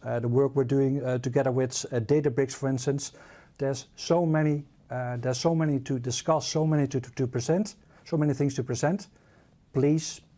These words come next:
uh, look up for a, a couple of those sessions and find a couple of those sessions and consume them. And if you have questions, let us know. Flexibility. So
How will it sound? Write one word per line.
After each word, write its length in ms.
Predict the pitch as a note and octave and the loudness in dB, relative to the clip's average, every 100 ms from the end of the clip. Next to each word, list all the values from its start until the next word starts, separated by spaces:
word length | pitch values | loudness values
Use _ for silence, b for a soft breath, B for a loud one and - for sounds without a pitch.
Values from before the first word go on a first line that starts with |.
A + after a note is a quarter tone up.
| _ - | _ -16
uh, 480 | B2+ B2+ B2 B2 B2 A#2+ - _ _ _ | -12 -10 -8 -8 -8 -10 -14 _ _ _
look 180 | C#3 C3+ | -2 0
up 160 | C#3+ - | 0 -2
for 320 | - C#3 B2 | -2 0 0
a, 200 | A2+ - | -2 -4
a 40 | |
couple 240 | A#2+ D3 D3+ | -4 -2 0
of 80 | C3 | 0
those 200 | C#3 B2 | -2 -2
sessions 540 | B2+ B2 C3+ B2+ - | -2 0 -2 -4 -8
and 140 | - A#2 | -10 -4
find 220 | B2 C3 | 0 0
a 40 | |
couple 180 | B2+ C3 | -2 -2
of 80 | B2 | -2
those 140 | A#2 | -4
sessions 500 | B2 A#2 - A#2 B2 B B B B | -4 -4 -4 -8 -10 B B B B
and 160 | C3 A#2+ | -6 -4
consume 420 | A#2+ G#2+ C3 A#2 | -4 0 2 2
them. 200 | A2 G2+ - | 0 -6 -8
And 120 | A2+ | -8
if 160 | A2+ | -6
you 40 | A2+ | -6
have 220 | A#2+ B2 | -6 -6
questions, 520 | - A2+ - A2+ - - | -6 -6 -6 -8 -10 -10
let 160 | A2+ G#2 | -8 -6
us 180 | G#2+ - | -8 -10
know. 220 | G#2 G#2+ - _ _ _ _ _ _ _ _ _ _ _ _ _ _ _ _ _ B B B B _ _ | -12 -14 -20 _ _ _ _ _ _ _ _ _ _ _ _ _ _ _ _ _ B B B B _ _
Flexibility. 760 | - D3+ - C#3 E3 D3+ A2+ | 2 2 4 2 4 2 0
So 340 | A2 C3+ C#3 | -2 0 0